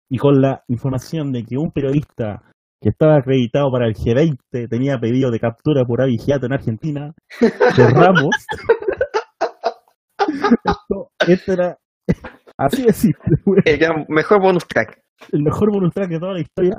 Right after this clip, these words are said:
Speaker 1: la historia de Juan Manuel Illescas, que fue periodista acreditado de la Casa Rosada, que iba a cubrir las secciones diarias de la presidencia. El viernes fue detenido por dos pedidos de captura de la justicia hace más de un año.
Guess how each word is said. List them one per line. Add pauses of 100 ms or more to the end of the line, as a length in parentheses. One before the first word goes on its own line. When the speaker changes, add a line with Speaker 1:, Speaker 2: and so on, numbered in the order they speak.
(100)
Speaker 1:
la
historia
de
Juan
Manuel
Illescas,
que
fue (420)
periodista
acreditado
de
la
Casa
Rosada,
que
iba
a
cubrir
las
secciones
diarias
de
la
presidencia. (540)
El
viernes
fue
detenido
por
dos
pedidos
de
captura
de
la
justicia
hace
más
de
un
año.